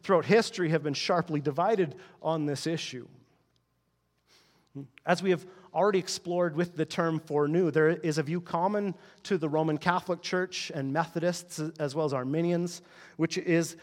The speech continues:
that prescient view of predestination. That view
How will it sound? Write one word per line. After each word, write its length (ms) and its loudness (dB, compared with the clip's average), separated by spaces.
that 540 0
prescient 600 2
view 320 0
of 160 -4
predestination. 840 -4
That 220 6
view 320 0